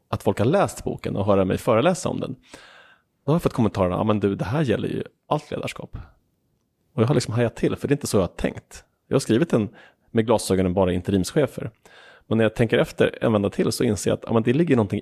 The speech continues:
i det faktiskt. För att alla de här tipsen, eller i alla fall många av dem, ja, men de är ju nog ganska vettiga att fundera på även när man är ny som anställd chef också.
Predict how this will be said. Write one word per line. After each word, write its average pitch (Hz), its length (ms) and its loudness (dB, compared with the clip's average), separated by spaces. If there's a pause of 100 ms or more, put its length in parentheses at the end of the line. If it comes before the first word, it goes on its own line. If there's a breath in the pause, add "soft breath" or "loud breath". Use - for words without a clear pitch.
i 196 160 2
det - 160 -6
faktiskt. - 400 -14
För - 100 -16
att - 100 -20
alla 127 220 2
de 165 100 2
här - 80 0
tipsen, - 340 -8
eller 101 100 -2
i 104 40 0
alla 98 100 -2
fall 104 140 0
många 117 320 0
av 151 100 -2
dem, - 200 -8 (600 loud breath)
ja, 175 80 0
men 127 120 2
de 143 140 2
är 202 40 2
ju 202 80 2
nog 139 140 2
ganska 101 380 0
vettiga 101 400 0
att 95 400 0 (320)
fundera 98 340 0
på - 220 -6
även 98 200 0
när 101 100 0
man 98 120 2
är 98 60 2
ny 92 180 2
som - 160 -6
anställd 113 400 0
chef - 240 -4
också. - 280 -8